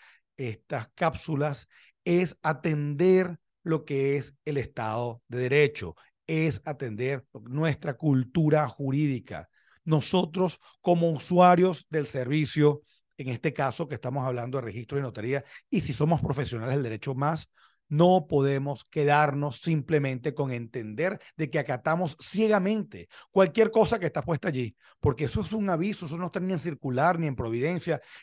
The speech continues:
Ya habíamos hablado lo grave que es que pretenden tenerse como válida una norma que no es otra cosa que una idea pegada en, en, en una, en una circular, ¿no? El valor legal de, de las circulares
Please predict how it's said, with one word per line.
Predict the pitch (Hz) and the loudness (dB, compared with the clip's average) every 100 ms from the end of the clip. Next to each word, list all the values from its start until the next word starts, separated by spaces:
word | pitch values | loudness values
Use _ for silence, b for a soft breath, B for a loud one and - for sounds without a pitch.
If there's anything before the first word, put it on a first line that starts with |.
| _ | _
Ya | 135 | -2
habíamos | 160 185 156 | 0 0 2
hablado | 135 156 | 2 4
lo | 180 127 | 4 2
grave | 127 151 175 156 95 - _ _ | 2 4 6 4 2 -8 _ _
que | - 127 143 | -8 -4 -2
es | 202 - B B | -2 -4 B B
que | 165 | -6
pretenden | 131 139 117 165 202 247 233 | -4 -6 -2 -2 -2 -4 -4
tenerse | 180 160 185 196 - 107 - b | -4 -2 -2 -2 -6 -12 -14 b
como | - 143 143 | -6 -2 2
válida | 156 180 208 220 233 | 4 4 6 4 4
una | 165 170 | 2 0
norma | 185 185 180 202 - b b _ | 2 2 0 -4 -8 b b _
que | 170 151 | -2 0
no | 160 | 0
es | - | 0
otra | 196 185 185 | -2 0 0
cosa | 160 180 190 170 | 2 0 0 -2
que | 175 202 - b b _ _ _ | 0 0 -2 b b _ _ _
una | - 240 226 220 - | -2 0 2 2 2
idea | 185 165 170 175 180 175 | 2 4 6 6 4 0
pegada | 180 151 143 143 156 | -2 0 0 2 2
en, | 139 | 0
en, | 127 127 | -6 -8
en | 120 117 127 123 | -10 -8 -6 -4
una, | 131 139 147 | -2 -2 -2
en | 139 | -4
una | 143 165 | 0 0
circular, | - 214 147 - 107 87 69 131 | 2 2 2 -2 -6 -6 -8 -8
¿no? | 208 - b b _ | -8 -8 b b _
El | 135 | -6
valor | 127 127 143 | -2 0 0
legal | 185 165 175 185 | 2 2 4 4
de, | 208 170 | 4 2
de | 151 | 2
las | 135 107 | -2 -4
circulares | 143 107 123 113 95 87 | -6 -2 -2 0 -2 -8